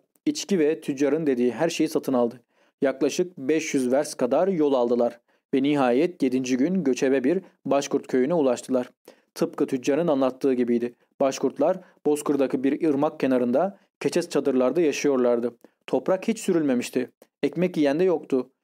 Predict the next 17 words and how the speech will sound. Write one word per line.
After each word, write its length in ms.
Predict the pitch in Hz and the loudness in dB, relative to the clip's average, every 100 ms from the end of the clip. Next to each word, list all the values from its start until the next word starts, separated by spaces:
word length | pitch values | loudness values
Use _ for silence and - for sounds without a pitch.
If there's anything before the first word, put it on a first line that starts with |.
| _ - | _ -2
Büyükbaş 420 | 156 180 175 151 | 0 2 0 0
hayvanlarla 640 | 135 139 143 156 139 180 - | 0 0 2 2 2 0 -2
atlar 380 | 139 - 156 180 | -4 0 0 0
sürü 260 | - 160 | -2 0
halinde 580 | 147 127 120 117 165 196 _ - | 2 2 2 2 0 -2 _ -2
Bozkır'da 440 | 160 170 151 160 | -2 0 -2 0
dolaşıyordu. 560 | 151 131 - 135 120 120 - _ _ _ _ | 0 0 0 0 0 -4 -14 _ _ _ _
Çadırların 500 | - 143 143 156 190 | -2 0 2 2 2
arkasında 500 | 160 139 131 139 175 | 0 0 -2 0 0
taylar 400 | 160 135 143 135 | 2 2 2 2
bağlıydı. 500 | 127 120 120 120 120 _ _ _ 135 | 2 2 2 0 -4 _ _ _ -2
Bunları 280 | 139 151 | 2 2
emzirmek 460 | 180 151 156 165 165 | 2 0 0 0 -2
için 400 | 151 143 170 175 | -2 -2 -2 -4
günde 260 | 131 135 131 | -2 0 0
iki 180 | 131 156 | 0 -2
defa 400 | 127 135 170 | 0 0 -2